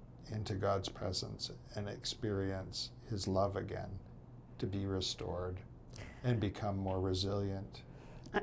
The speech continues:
Speaker 2: I th-, I think one of the things is we need to talk more about God's compassion. We talk about God's love,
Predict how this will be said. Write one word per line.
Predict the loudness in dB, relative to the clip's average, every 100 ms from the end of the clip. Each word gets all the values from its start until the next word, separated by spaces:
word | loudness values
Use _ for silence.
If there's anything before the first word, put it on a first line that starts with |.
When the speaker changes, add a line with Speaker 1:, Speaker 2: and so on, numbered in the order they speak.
| 2
Speaker 2:
I |
th-, | 4 8
I |
think | 10 10 12
one | 12 12
of | 12
the | 10
things | 8 8 8
is | 4 2
we | 2
need | 4 4
to | 2
talk | 6 8 8 6
more | 0 4 6
about | 6 4 4
God's | 2 2 2
compassion. | -4 -6 -4 -6 -6 -10 -12 -12 -12 -14 -16 -14 -14 -12 -2
We | 6
talk | 10 10
about | 10 8
God's | 6 6
love, | 6 6 8 6